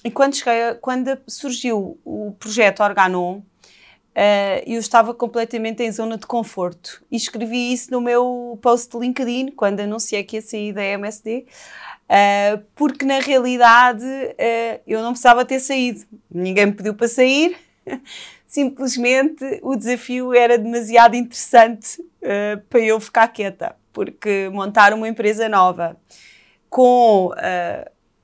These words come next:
com a estrutura que veio da M S D é um luxo. A M S D é uma empresa extraordinária, portanto nós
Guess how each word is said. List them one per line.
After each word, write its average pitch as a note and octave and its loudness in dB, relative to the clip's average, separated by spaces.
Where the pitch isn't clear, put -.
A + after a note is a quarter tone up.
com - 2
a C#4 4
estrutura C4 2
que - -12
veio A#3+ 4
da A#3 4
M A3 2
S A3+ -6
D G3+ 0
é F#3+ 6
um G3+ 2
luxo. A3 -4
A E3 -12
M F3+ -4
S F#3 -8
D G3+ -2
é - -2
uma F#3+ -4
empresa F#3+ -10
extraordinária, F#3 -4
portanto - -4
nós F3+ -4